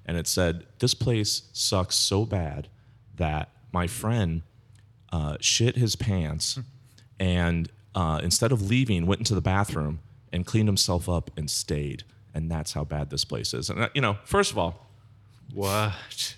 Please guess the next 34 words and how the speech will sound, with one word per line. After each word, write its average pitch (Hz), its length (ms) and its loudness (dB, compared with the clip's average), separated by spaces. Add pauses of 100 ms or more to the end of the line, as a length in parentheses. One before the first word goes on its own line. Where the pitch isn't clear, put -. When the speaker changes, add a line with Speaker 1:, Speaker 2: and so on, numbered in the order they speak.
(160)
Speaker 1:
yeah, 107 320 4
there's 120 160 4
a 117 40 0
lot 135 180 6
of 170 80 0
question 165 340 2
marks, 76 380 -2 (120)
<laughs> - 120 -20
right? 92 260 2
There's 98 160 2
a 104 60 2
lot, 110 260 4
uh, 107 40 4
you 107 160 4
know, 98 100 8
Speaker 2:
What? 135 680 4
Speaker 1:
you 110 60 2
gotta 110 140 4
rewind 123 520 4
that 107 140 4
a 107 40 2
little 107 160 4
bit 98 240 4
and 95 80 -2
be 98 80 4
like, 92 220 2
first 135 260 0
of 107 60 -2
all, 95 320 0 (800)
uh, 82 340 0
your 85 120 -6
friend 92 440 0
is 78 420 -2
f-, - 160 -18